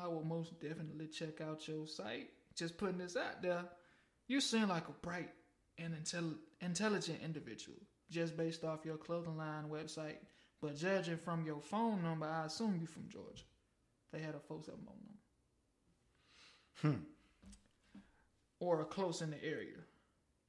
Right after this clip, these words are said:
Speaker 1: Me and a close friend of mine run a podcast. If you're interested, we can introduce you have you talk about your business, what you, what got you into it, amongst your other,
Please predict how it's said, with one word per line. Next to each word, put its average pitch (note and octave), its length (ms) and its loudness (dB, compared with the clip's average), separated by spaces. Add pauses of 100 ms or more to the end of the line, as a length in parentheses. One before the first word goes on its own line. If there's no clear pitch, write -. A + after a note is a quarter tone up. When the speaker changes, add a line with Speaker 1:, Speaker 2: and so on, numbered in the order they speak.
(420)
Speaker 1:
Me G3 240 4
and F3 140 2
a - 20 0
close G3 300 2
friend G#3 260 4
of F3 80 0
mine E3 300 2
run D#3 140 -2
a - 20 -4
podcast. - 1080 -8
If D#3 120 -8
you're D#3 100 -4
interested, F3 640 2 (440)
we G3+ 80 -2
can - 140 -10
introduce G3 540 0
you G3+ 220 -4 (460)
have D#3 120 0
you D#3 80 0
talk E3 260 -2
about D#3+ 300 -4
your E3+ 100 0
business, F3 460 -2
what E3 160 -8
you, F3 80 -6 (100)
what E3+ 220 0
got F3 260 4
you E3+ 120 0
into F#3+ 440 4
it, E3 120 0
amongst E3+ 380 0
your E3 180 -6
other, F3+ 240 0